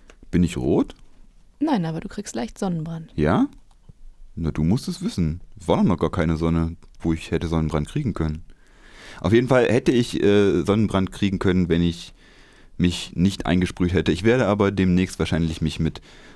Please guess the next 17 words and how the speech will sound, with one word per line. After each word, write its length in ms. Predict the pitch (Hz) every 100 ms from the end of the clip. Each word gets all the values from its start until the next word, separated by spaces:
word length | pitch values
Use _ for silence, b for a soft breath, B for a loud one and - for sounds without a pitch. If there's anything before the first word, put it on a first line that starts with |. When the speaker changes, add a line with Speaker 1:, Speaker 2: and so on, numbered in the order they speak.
| B
Speaker 1:
Sonnenspray. 480 | 82 87 82 - 82 B
Ah 60 | 107
nee, 100 | 123
das 120 | 87
darf 200 | 110 120
ich 120 | 92
ja 80 | 78
gar 180 | 73 71
nicht 240 | 73 -
dann, 180 | 71 71
ne? 180 | 76 92 - - - - -
Ich 180 | - -
bin 160 | 95 110
ja 120 | 73
gar 180 | 71 71
nicht 180 | 71
farbig. 600 | - 78 71 71 76 -